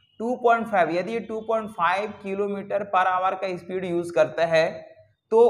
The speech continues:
उसको छः मिनट देर से पहुँचता है। मतलब यहाँ पे छः मिनट जो है, छः मिनट क्या होता है फ्रेंड, तो ये छः मिनट उसको लेट हो जाता है, लेट हो जाता है। और यदि वह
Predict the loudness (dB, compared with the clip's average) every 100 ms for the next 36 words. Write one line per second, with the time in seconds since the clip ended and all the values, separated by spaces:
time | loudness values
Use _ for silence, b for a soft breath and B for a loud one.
0 | 4 0 2 4 6 6 2 -12 -20 -2
1 | 4 4 2 -2 0 0 -4 -10 0 4
2 | 4 2 -4 -4 -4 -2 0 -2 -4 -16
3 | b b b -4 2 2 2 2 0 0
4 | -4 -6 -4 0 0 2 0 0 2 2
5 | 0 -4 -6 -4 -4 -4 -2 0 0 -4
6 | -4 -10 -8 -8 -10 -10 -8 -8 -8 -10
7 | -10 -8 -4 -4 -4 -4 -4 -2 -4 -4
8 | -6 -6 -4 -4 0 0 2 0 -4 -16
9 | -20 _ _ _ _ _ -2 2 2 2
10 | 2 0 -2 -6 -16 _ 0 4